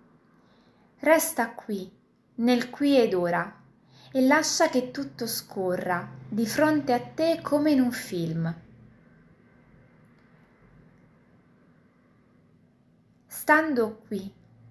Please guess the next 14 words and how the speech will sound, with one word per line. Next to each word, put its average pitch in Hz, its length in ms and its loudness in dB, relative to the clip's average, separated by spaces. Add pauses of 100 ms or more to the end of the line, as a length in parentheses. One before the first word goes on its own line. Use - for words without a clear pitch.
(200)
guardando 214 760 4
intorno 190 540 -8
a 180 60 -8
te, - 460 -12 (500)
improvvisamente 277 1080 2
scorgi 277 880 0 (440)
una 285 240 4
bottiglia 226 680 0
che 226 140 -6
sta 240 220 -2
galleggiando 254 760 2
al 226 100 0
tuo 220 160 -10
fianco. 165 760 -6